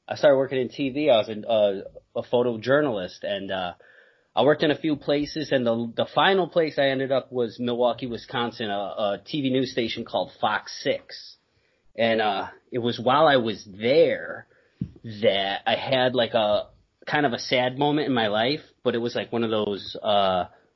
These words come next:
one of those times where you're like, you know, it, like, shakes your soul. And I was like, "Man, I gotta,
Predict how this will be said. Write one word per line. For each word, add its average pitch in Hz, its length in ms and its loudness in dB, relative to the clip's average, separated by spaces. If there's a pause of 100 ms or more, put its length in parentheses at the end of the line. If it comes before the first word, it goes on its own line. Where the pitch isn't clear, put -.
(320)
one 139 100 4
of 135 80 4
those 117 180 -2
times 135 380 0
where 120 100 -2
you're 113 140 -4
like, 92 240 -6 (580)
you 139 140 -4
know, 123 160 2
it, 104 80 -6
like, 98 160 -2
shakes - 600 0
your 104 180 -6
soul. 107 560 -4 (160)
And 107 200 0
I 107 80 4
was 101 200 -4
like, 92 280 -12
"Man, 131 320 2
I 123 100 0
gotta, 104 400 -2